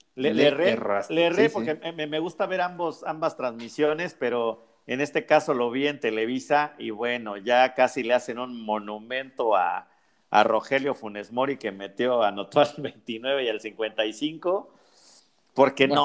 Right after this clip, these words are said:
Speaker 1: no es el jugador, o sea, ya alfombra roja,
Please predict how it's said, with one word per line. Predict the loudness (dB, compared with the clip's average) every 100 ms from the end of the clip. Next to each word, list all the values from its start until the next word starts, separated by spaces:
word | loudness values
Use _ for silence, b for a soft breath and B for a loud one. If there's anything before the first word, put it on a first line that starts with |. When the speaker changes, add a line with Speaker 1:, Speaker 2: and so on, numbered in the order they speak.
| 4
Speaker 1:
no |
es | 2 0
el | -8
jugador, | -6 -2 0 0 2 2 4 4
o | 2
sea, | 2 4 4
ya | 2 2 4 4
alfombra | 2 0 -4 0 0 0
roja, | -2 0 2 2 -2 -6 -6 -6